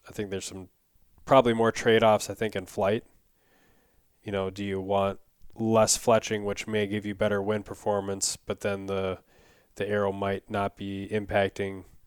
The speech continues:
totally in line with its trajectory, right? The tail might be a little bit off to the side versus, you know, with the lower F O C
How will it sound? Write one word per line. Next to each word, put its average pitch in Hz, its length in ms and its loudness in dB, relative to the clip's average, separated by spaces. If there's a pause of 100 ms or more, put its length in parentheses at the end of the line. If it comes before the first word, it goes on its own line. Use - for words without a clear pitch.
(720)
totally 110 480 4
in 101 120 -2
line 101 320 0
with 95 120 -8
its - 360 -8 (100)
trajectory, 101 720 -2
right? 98 160 -4
The - 80 -14
tail 101 260 0
might 98 140 -2
be 101 60 -4
a 95 60 0
little 101 180 -2
bit 98 100 0
off 98 160 0
to - 80 -16
the 95 80 -8
side 101 500 2 (760)
versus, 107 760 2 (520)
you 117 100 -8
know, 101 80 -2
with 101 100 -4
the 101 80 -6
lower 104 280 2
F 95 180 -2
O 98 60 0
C 92 360 -8